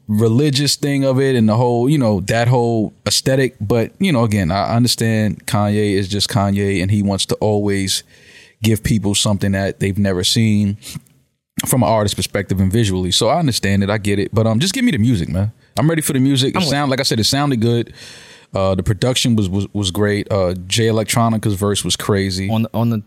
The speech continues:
Speaker 2: Deluxe record?
Speaker 1: Yeah, like, his verse was crazy. Um, yeah, I just wanna hear the music, man. I don't, I don't know when he's dropping. You know, people are still having rumblings about him and Drake kinda, you know,
Speaker 2: I still
Speaker 1: having to stare
Speaker 2: still,
Speaker 1: off.
Speaker 2: still stand by that theory
Speaker 1: Yeah.
Speaker 2: wholeheartedly.
Speaker 1: Yeah.
Speaker 2: Um, according to,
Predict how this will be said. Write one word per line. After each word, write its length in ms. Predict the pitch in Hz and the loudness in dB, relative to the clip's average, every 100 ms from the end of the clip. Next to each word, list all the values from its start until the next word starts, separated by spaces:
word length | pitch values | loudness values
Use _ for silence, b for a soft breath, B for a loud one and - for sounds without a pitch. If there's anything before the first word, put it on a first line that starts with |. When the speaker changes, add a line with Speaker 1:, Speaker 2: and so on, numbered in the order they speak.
| - | -4
Speaker 2:
Deluxe 380 | 107 107 104 | -2 -2 -2
record? 260 | 104 101 107 | -4 -2 2
Speaker 1:
Yeah, 480 | 117 110 98 87 117 | 2 4 2 0 -2
like, 140 | 101 98 | -2 0
his 140 | 113 | 0
verse 260 | 104 101 101 | 0 -2 -2
was 100 | - | -6
crazy. 540 | - 98 95 95 95 | -2 0 0 -2 -2
Um, 460 | 98 98 95 98 - _ - | 0 0 -2 -4 -6 _ -4
yeah, 240 | 147 202 190 | 0 2 2
I 60 | |
just 120 | 208 | 0
wanna 140 | 233 233 | 0 0
hear 100 | 226 | 0
the 60 | |
music, 320 | 175 226 160 113 | 0 0 0 0
man. 240 | 143 156 | 0 0
I 100 | 151 | 0
don't, 160 | 165 139 | 0 0
I 60 | |
don't 140 | 156 165 | 0 0
know 100 | 160 | 0
when 200 | 151 160 | 0 0
he's 140 | 143 | 0
dropping. 420 | 110 143 147 160 170 B B B B B | 2 0 0 -2 -4 B B B B B
You 60 | 113 | 0
know, 60 | |
people 240 | 107 135 131 | 2 2 0
are 60 | |
still 260 | - 147 135 | 0 0 2
having 280 | 135 123 110 | 2 2 2
rumblings 360 | 131 131 123 | 2 0 0
about 280 | 113 117 117 | 0 0 2
him 160 | 127 127 | 4 4
and 100 | 110 | 2
Drake 320 | 98 120 113 | 2 0 0
kinda, 460 | 127 117 113 107 104 _ _ _ - | 0 0 2 0 -4 _ _ _ 0
you 140 | 113 | 2
know, 280 | 101 92 - - _ - | 4 2 -2 -8 _ -4
Speaker 2:
I 80 | 117 | -2
still 240 | - 117 | 0 0
Speaker 1:
having 220 | 117 107 | 2 2
to 40 | 104 | 2
stare 300 | - 131 117 | 2 0 2
Speaker 2:
still, 140 | 117 | 2
Speaker 1:
off. 320 | 113 120 - - | 0 -2 -6 -4
Speaker 2:
still 320 | - - 143 | -4 0 0
stand 280 | 127 127 113 | 0 0 0
by 120 | 107 | 0
that 160 | 104 101 | -2 -2
theory 180 | 107 113 | 0 2
Speaker 1:
Yeah. 340 | 113 110 101 | 2 4 2
Speaker 2:
wholeheartedly. 600 | 117 113 113 107 107 113 - | 2 0 -2 -2 -4 -6 -2
Speaker 1:
Yeah. 240 | 110 98 90 | 0 2 2
Speaker 2:
Um, 200 | 123 123 | 0 -2
according 380 | 120 156 160 151 | -2 -2 0 -2
to, 400 | - 139 131 | -2 -2 -2